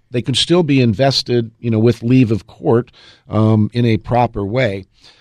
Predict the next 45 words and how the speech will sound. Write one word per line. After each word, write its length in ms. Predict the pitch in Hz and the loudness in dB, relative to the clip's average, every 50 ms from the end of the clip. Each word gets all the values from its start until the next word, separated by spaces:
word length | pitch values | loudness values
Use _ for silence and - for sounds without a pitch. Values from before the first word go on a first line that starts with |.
| _ _ _ | _ _ _
You 120 | - 147 | -2 0
know, 200 | 147 143 139 135 - _ _ _ | 2 2 2 0 -4 _ _ _
we 160 | 160 156 175 | -10 -4 -2
had 100 | 180 175 | 0 0
a 60 | 156 | 0
case 280 | - - 151 139 127 - | -2 -2 -2 -2 -2 -2
come 200 | - - 131 135 | -4 -2 0 2
in 140 | 135 131 131 | 2 2 2
a 60 | 131 | 2
number 300 | 127 127 131 127 117 120 | 2 2 0 0 0 -2
of 120 | 113 95 | -2 0
years 320 | 117 131 147 160 156 123 131 | 0 0 2 2 2 0 0
ago 340 | 117 98 107 101 101 107 113 | -2 -2 -2 -2 0 0 0
where 520 | 120 117 110 113 110 110 110 110 113 107 - - _ _ - - _ _ _ | 0 0 2 2 4 4 4 2 2 0 -2 -6 _ _ -20 -20 _ _ _
the 300 | - 120 117 117 117 117 110 | -4 -2 0 0 0 0 -2
person 440 | - - 127 127 - - 123 120 | -2 -2 -2 0 0 0 0 0
was 140 | 120 120 107 | 0 0 -2
a 60 | 117 | -2
young 280 | 110 107 113 117 120 113 | 0 0 0 0 0 -2
person, 440 | - - 117 117 113 - - 120 113 | -2 0 0 0 2 2 0 0 2
had 180 | 104 107 107 | 2 0 0
been 160 | 101 107 107 107 | -2 -2 0 0
incapacitated 1160 | 107 107 101 - 98 - 117 107 107 110 - 110 95 - 117 107 107 107 107 104 101 101 - | 0 0 -2 -4 -6 -2 0 0 2 2 0 -2 -2 -2 0 0 0 0 -2 -2 -4 -6 -12
from 220 | _ - 101 101 92 | _ -10 -8 -6 -2
birth, 400 | - 120 123 135 135 131 - - _ _ _ _ _ _ _ _ _ _ _ _ | 0 2 2 2 2 0 -4 -12 _ _ _ _ _ _ _ _ _ _ _ _
and, 600 | - 110 110 110 107 107 107 110 110 107 104 - - | -2 0 2 2 4 2 2 2 0 -2 -4 -6 -8
um, 480 | - 104 104 101 101 98 101 98 98 98 _ _ _ _ _ | -8 -6 -6 -4 -4 -4 -4 -6 -8 -10 _ _ _ _ _
there 120 | 110 110 107 | -10 -8 -4
was, 500 | 101 123 143 151 147 131 - - - - _ _ _ _ - | -2 0 2 2 0 -2 -4 -10 -12 -16 _ _ _ _ -20
be-, 120 | 107 113 - _ _ _ - | -20 -20 -20 _ _ _ -8
around 320 | 107 107 120 127 135 135 131 | -4 -2 0 2 2 2 2
the 80 | 123 | 0
birth, 300 | 98 98 123 127 120 - | -2 -2 -2 -2 -2 -2
there 100 | 107 107 | -2 0
was 160 | 107 117 110 | 0 0 0
a 40 | 117 | 0
malpractice 720 | 113 113 113 117 110 - - 113 113 113 110 107 104 - - | -2 -2 -2 -2 -2 -2 -2 -2 -2 -2 -4 -8 -8 -4 -2
issue, 420 | 107 101 - - 107 110 110 107 | -2 -2 -2 -2 0 0 0 0
and 100 | 107 104 | 0 0
there 80 | 104 104 | -2 0
was 160 | 107 113 110 - | 0 0 -2 -2
some 220 | - - 113 110 | -2 -2 0 0
money 260 | 104 104 107 107 107 | 0 0 0 0 0
generated, 800 | 98 - 107 104 101 104 104 101 98 98 98 98 104 107 104 92 | 0 0 0 0 0 0 0 0 0 -2 -2 -2 -4 -6 -6 -6
uh, 300 | 98 98 98 98 98 95 | -4 -2 -2 -2 -2 -2